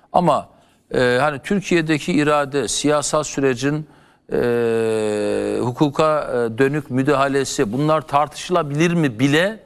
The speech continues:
diyemeyiz. O bakımdan, ha, çok ilgilendiriyor mu beni? Açıkçası ilgilendirmiyor. Çünkü hani dedim ya, biz rakibimizi görmezden geliriz ve gerçekten onu, e, düşünmeyiz. Esas olan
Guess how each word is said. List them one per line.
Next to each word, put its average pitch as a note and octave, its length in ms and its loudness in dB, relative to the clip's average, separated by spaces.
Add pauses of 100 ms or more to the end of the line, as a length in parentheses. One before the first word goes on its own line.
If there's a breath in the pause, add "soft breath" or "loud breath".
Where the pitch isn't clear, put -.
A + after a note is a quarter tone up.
(140)
diyemeyiz. D#3 600 0
O G3+ 120 0
bakımdan, G3+ 540 0 (320 soft breath)
ha, G#3+ 120 0
çok A#3+ 260 -2
ilgilendiriyor A3 640 2
mu C3+ 260 -6
beni? C#3+ 400 0
Açıkçası E3 580 -2
ilgilendirmiyor. C#3 840 0 (560 soft breath)
Çünkü E3 320 2
hani D#3+ 220 0
dedim E3 260 2
ya, C3+ 180 0
biz D#3 320 -2
rakibimizi D3+ 640 0
görmezden C#3 560 0
geliriz A2+ 720 -2
ve A#2 80 2
gerçekten D3 600 0
onu, C#3+ 360 0 (460 soft breath)
e, A#2 260 0
düşünmeyiz. C3+ 580 0
Esas C3+ 340 -2
olan D3 300 2